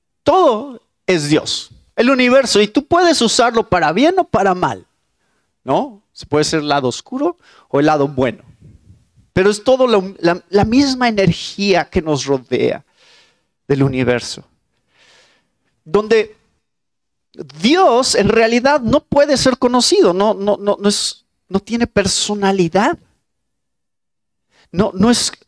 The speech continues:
y, y esto es muy importante, la Biblia nos está mostrando la personalidad de Dios.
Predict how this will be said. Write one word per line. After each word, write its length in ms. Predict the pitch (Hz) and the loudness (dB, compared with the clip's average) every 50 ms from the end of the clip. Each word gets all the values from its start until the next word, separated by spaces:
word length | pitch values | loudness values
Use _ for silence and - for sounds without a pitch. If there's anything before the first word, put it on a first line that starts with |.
| _ - _ _ _ _ - | _ -20 _ _ _ _ -2
y, 200 | 196 208 214 - 208 196 | -2 -2 0 0 0 2
y 40 | 214 | 2
esto 240 | 233 240 240 - 254 | 2 2 0 -2 -2
es 80 | 240 214 | -2 -2
muy 240 | 214 214 226 254 | -2 0 0 0
importante, 500 | 247 240 - 208 202 208 - 247 302 233 | 0 0 0 -2 -2 0 -2 -2 0 2
la 120 | 196 160 156 | 2 2 2
Biblia 260 | 170 202 214 240 247 | 2 2 2 2 0
nos 160 | 226 202 180 | 0 -2 -4
está 320 | 190 180 - - 208 214 220 | -4 -4 -4 -2 -2 -2 -2
mostrando 600 | 220 214 196 - - - - 196 202 220 208 208 | -2 -6 -8 -10 -10 -6 -2 -2 -2 0 2 2
la 140 | 214 196 190 | 2 0 -2
personalidad 1500 | - _ _ - 226 220 220 220 - - - - 233 233 233 220 220 220 220 208 202 196 165 170 208 220 254 269 254 | -4 _ _ -4 -2 -2 0 0 0 0 0 2 2 0 0 0 -2 -2 -2 -2 -4 -4 -2 -2 0 0 0 0 0
de 160 | 233 214 208 | 0 0 0
Dios. 680 | 180 180 185 220 254 285 262 226 - - - - - | 0 0 0 0 2 2 0 -2 -6 -10 -12 -14 -16